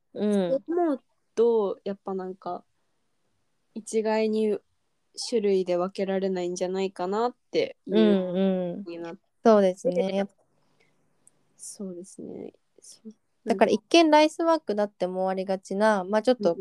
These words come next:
Speaker 1: これは偏見だけれども、
Speaker 2: うん。
Speaker 1: まあ、デスクワークの営業職だったり、まあ、わからないですけど、まあ、イヤイヤしてしまっている仕事とかなんか、
Speaker 2: うんうん。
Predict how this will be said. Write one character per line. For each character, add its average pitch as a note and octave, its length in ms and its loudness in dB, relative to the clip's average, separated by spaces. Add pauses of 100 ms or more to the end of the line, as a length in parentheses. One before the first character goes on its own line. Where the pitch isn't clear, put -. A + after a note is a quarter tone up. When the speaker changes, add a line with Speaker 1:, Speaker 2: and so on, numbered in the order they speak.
(140)
Speaker 1:
こ G#3+ 120 0
れ A3+ 80 6
は A#3 100 8
偏 A#3 240 -4
見 A#3+ 240 -4
だ A#3+ 100 -2
け A3 160 -6
れ G3 120 -4
ど F3+ 120 -6
も、 A3 320 2 (280)
Speaker 2:
う G#3 40 -10
ん。 - 20 -6
Speaker 1:
ま F3+ 80 0
あ、 - 20 2
デ F#3+ 160 2
ス - 120 -14
ク F#3+ 140 0
ワ F3+ 200 8
ー F3 40 0
ク - 160 -8
の G#3+ 480 0 (440)
営 F#3 200 0
業 G3 220 2
職 F3 300 -4
だ E3+ 100 -2
っ F3 100 -10
た E3 120 -2
り、 E3 240 -6 (520)
ま E3+ 280 -4
あ、 F3 40 -10 (600)
わ E3+ 100 -4
か F3 100 2
ら E3+ 60 2
な E3 100 -4
い D#3+ 60 -6
で D#3 60 -10
す - 100 -16
け D#3+ 100 -4
ど、 D#3 140 -4 (480)
ま F3+ 140 2
あ、 - 60 4
イ F3+ 120 0
ヤ F#3 120 6
イ F#3+ 120 4
ヤ G3 140 4
し - 100 -10
て G3+ 140 2
し - 140 -4
ま F#3+ 120 2
っ F#3+ 80 -2
て - 180 -4
い F#3+ 100 2
る F#3+ 120 -4
仕 - 240 -6
事 F#3 460 0 (340)
と G3+ 120 -8
か F#3 100 2
な F3+ 140 2
ん F3 60 -4
か、 - 160 -4
Speaker 2:
う - 40 -10
ん - 40 -8
う - 40 -10
ん。 - 40 -20